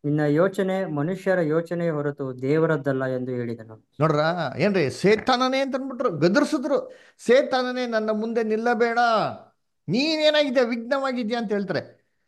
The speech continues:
Speaker 2: ನೋಡಿ, ಪೇತ್ರ ಒಂದು ಮಿಸ್ಟೇಕ್ ಮಾಡಿದ ತಕ್ಷಣ ಎಲ್ಲಾರ ಮುಂದ್ಗಡೆ ಕಡಾಖಂಡಿತವಾಗಿ ಖಂಡಿಸ್ಬಿಟ್ರು. ಏನಂತ ಖಂಡಿಸಿದ್ರು?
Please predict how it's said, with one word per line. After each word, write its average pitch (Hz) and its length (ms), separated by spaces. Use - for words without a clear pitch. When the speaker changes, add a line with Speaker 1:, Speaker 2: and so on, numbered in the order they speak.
Speaker 2:
ನೋಡಿ, 254 340
ಪೇತ್ರ 262 480
ಒಂದು 226 280
ಮಿಸ್ಟೇಕ್ 247 560
ಮಾಡಿದ 214 280
ತಕ್ಷಣ 180 360
ಎಲ್ಲಾರ 240 640
ಮುಂದ್ಗಡೆ 190 520
ಕಡಾಖಂಡಿತವಾಗಿ 247 1200
ಖಂಡಿಸ್ಬಿಟ್ರು. 240 1000
ಏನಂತ 233 240
ಖಂಡಿಸಿದ್ರು? 208 880